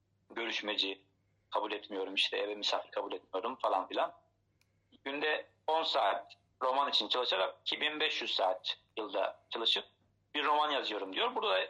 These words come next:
şeyi önüne alıyor. Hani her sene bir roman yazmak bu nasıl bir şey yani? Şimdi örneğin Orhan Pamuk, e, iki üç senedir,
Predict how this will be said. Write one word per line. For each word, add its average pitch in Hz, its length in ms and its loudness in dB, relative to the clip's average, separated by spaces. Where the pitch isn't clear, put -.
şeyi 147 520 0
önüne 120 260 0
alıyor. 101 440 0
Hani 110 280 2
her 135 200 4
sene 120 260 -2
bir 127 60 -2
roman 123 240 4
yazmak 107 380 2
bu 113 60 -6
nasıl 107 220 -2
bir 104 60 0
şey 85 180 0
yani? 85 280 -2
Şimdi - 220 -4
örneğin 110 220 2
Orhan 117 300 2
Pamuk, 98 280 -2
e, 117 320 -2
iki - 320 -2
üç 123 120 -2
senedir, 107 640 -2